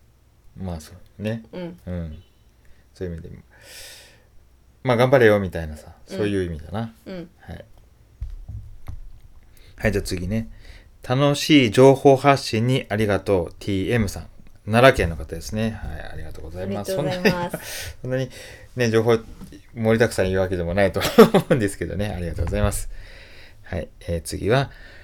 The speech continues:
Speaker 2: めっちゃ暑いのもあと少し頑張ってください。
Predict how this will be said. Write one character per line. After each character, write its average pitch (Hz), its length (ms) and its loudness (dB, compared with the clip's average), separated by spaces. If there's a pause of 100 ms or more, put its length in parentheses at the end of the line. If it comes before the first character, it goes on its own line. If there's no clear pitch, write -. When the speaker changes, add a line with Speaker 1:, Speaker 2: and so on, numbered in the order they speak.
(140)
Speaker 2:
め 127 120 6
っ 147 100 2
ち - 120 10
ゃ 180 60 12
暑 180 180 6
い 170 40 6
の 135 120 2
も 120 160 2
あ 113 60 2
と 110 120 0
少 - 220 -2
し - 380 -2
頑 101 220 -2
張 104 100 2
っ - 20 -6
て 98 100 -6
く 92 60 -6
だ 95 100 -4
さ 131 160 4
い。 - 140 0